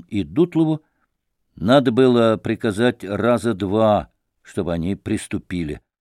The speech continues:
Малый же молодой обращался с Ильичом, как с бараньей тушей. Наконец отрубили веревку, сняли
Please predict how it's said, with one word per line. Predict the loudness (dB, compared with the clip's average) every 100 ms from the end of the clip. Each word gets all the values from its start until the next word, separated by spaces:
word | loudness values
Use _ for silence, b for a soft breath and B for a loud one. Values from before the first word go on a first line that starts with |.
| _ _ _ _ _ _ _ -2
Малый | 4 8 8 6 2
же | 4 4
молодой | 4 4 2 4 4 4 0
обращался | -4 -2 -2 0 -2 -2 -4 -6
с | -4
Ильичом, | -2 -2 -4 -2 -4 -2
как | -4 -6
с | -8
бараньей | 0 2 4 2 2 -2
тушей. | -2 -2 -2 -2 -8 -10 _ _ _ _ _ _ _ _ _ _ _ _ _ _
Наконец | 0 4 6 6 4 2 -4 -20 -20 -20 -4
отрубили | -2 0 0 2 0 0
веревку, | -2 0 4 4 2 -12 -16 _ _ _ _
сняли | -14 -2 4 6 4 2 -4 -8